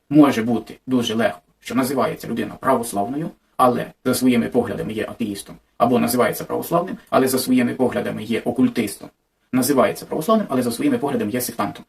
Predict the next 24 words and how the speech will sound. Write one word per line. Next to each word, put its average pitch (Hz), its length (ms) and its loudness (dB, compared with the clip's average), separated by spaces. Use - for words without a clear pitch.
Тобто 131 260 2
людиною, 151 420 2
яка 120 440 0
відходить 120 720 0
від 110 320 -4
Біблії 151 360 2
як 120 160 0
основи 117 280 0
віровчення, 107 540 -4
або 135 220 2
людиною, 147 360 4
яка 123 220 2
просто 147 420 0
відкидає 117 720 2
Бога, 110 420 -2
будучи 117 300 -2
атеїстом 110 320 -8
за - 60 -14
переконанням, - 400 -10
або, 123 540 4
е, - 20 -8
звертається 113 760 2
до 131 140 2
різноманітних 254 460 6